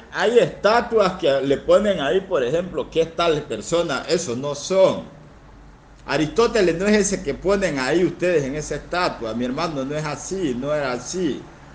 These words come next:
Él no era así. Bueno, pero bueno. Claro, hay imágenes que están mal. Este, sigamos, este.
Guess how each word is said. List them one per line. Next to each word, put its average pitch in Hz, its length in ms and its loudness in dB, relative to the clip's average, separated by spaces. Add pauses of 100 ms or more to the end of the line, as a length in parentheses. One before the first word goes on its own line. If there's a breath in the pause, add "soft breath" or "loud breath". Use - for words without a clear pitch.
(460)
Él 156 200 -2
no 135 80 0
era 135 180 0
así. 147 480 -2 (760)
Bueno, 113 400 0
pero 104 280 -4
bueno. 113 320 -2 (840)
Claro, 170 360 2
hay 185 180 4
imágenes 185 480 0
que 135 100 -6
están 151 340 -4
mal. 147 360 -2 (1500)
Este, 110 600 -2
sigamos, 120 640 0
este. 92 680 -6